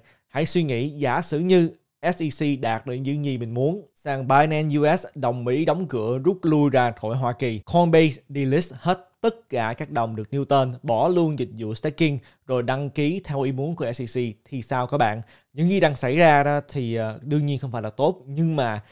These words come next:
nếu nói là ảnh hưởng dài hạn đó thì Thuận không quan tâm đâu các bạn. Để Thuận chia sẻ thêm. Thứ nhất đó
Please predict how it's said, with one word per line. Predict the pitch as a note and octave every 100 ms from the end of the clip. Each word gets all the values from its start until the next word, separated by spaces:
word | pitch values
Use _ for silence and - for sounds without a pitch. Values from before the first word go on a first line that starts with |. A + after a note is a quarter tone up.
| _ -
nếu | D#3
nói | D#3+ C#3 F3
là | E3+ A#2+
ảnh | G#2 B2
hưởng | B2 C3
dài | A#2+
hạn | A#2+ G2+ A#2
đó | A#2+ A#2
thì | -
Thuận | A#2+ A2
không | A#2+ C3
quan | B2 A2+
tâm | A#2
đâu | A2+
các | B2
bạn. | A#2 G#2 G#2+ -
Để | C#3+
Thuận | B2+
chia | A#2 C3
sẻ | A#2
thêm. | A2+ C#3+ B2+ - - -
Thứ | F#3+
nhất | A3 G#3
đó | G3+